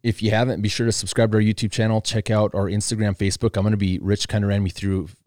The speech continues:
Facebook. We're gonna be posting a bunch of links, a bunch of videos there too this year. There's some, you know, trying to get a little bit more, uh,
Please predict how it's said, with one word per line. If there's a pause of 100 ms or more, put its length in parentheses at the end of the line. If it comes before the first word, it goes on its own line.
Facebook.
We're
gonna
be
posting
a
bunch
of
links,
a
bunch
of
videos
there
too
this
year. (260)
There's
some, (440)
you
know,
trying
to
get
a
little
bit
more,
uh,